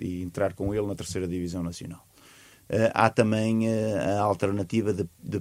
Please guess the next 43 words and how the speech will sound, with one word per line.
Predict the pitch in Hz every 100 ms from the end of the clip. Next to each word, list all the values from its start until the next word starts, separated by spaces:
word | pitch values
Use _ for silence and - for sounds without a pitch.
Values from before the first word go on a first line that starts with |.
| -
parcerias, | 117 98 - 104 110 110 101
um | 90
pouco | 104 101
à | 104
imagem | 104 104 101 107
do | 107
que | 104
foi | - 170
feito | 104 90 98
no, | 98 95 95
no | 98 104
voleibol, | 98 104 95 92 104 107
de | 101
compras | - 104 95 92
de | 95
licenças, | 90 - 117 117 107 90
et | 85
cetera, | - 85 - - 95
eh, | 90 87 85
com | 95
a |
equipa | 87 90 85
de |
Futebol | - 95
Clube | 90 90
do |
Porto, | 101 110 - - - - - - - - -
na | - 98
altura | 87 98 98
através | 90 95 92
da | 85
parceria | 87 85 92 95
com | 90 90
a | 87
A | 90
J | 85 82 87
M, | 87
Academia | 85 87 90 87
José | 82 90
Moreira. | - - - _ _ - - - -
É | - 107
preciso, | - 120 107 92 107 101 101 98 87
ehm, | 90 92 95 92 95